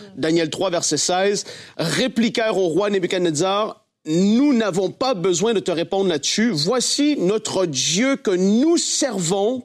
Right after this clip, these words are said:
peut nous délivrer de la fournaise ardente. » Et rappelez-vous, si tu n'adorais pas le Dieu qui l'avait élevé, la statue, tu allais être jeté dans la fournaise ardente. Et là, il dit, « Notre Dieu peut nous sauver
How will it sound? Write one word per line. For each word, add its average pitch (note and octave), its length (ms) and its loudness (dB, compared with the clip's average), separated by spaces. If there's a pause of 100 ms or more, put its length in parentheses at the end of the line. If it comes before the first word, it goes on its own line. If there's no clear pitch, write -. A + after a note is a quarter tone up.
peut A3+ 140 2
nous G3 140 4
délivrer F#3+ 760 0
de F3 80 0
la D#3+ 100 0
fournaise F#3 540 0
ardente. » D3+ 420 -2
Et D3+ 40 2
rappelez-vous, D#3 580 0 (240)
si - 160 -6
tu D3 140 -2
n'adorais D3 380 0
pas F3+ 200 0
le D#3 120 0
Dieu C#3 360 0
qui D3+ 160 -2
l'avait C#3+ 260 0
élevé, D3 200 0
la C#3+ 120 -2
statue, G3+ 680 -2
tu - 160 -4
allais C#3 140 0
être C#3 80 -2
jeté E3+ 400 0
dans E3 100 0
la C#3+ 100 -2
fournaise C3+ 380 -2
ardente. - 460 -14 (400)
Et - 80 -4
là, F#3 140 2
il E3 80 -2
dit, « E3+ 180 0
Notre F#3 320 0
Dieu A3+ 320 0 (180)
peut F#4+ 160 2
nous D#4 140 4
sauver B3 560 0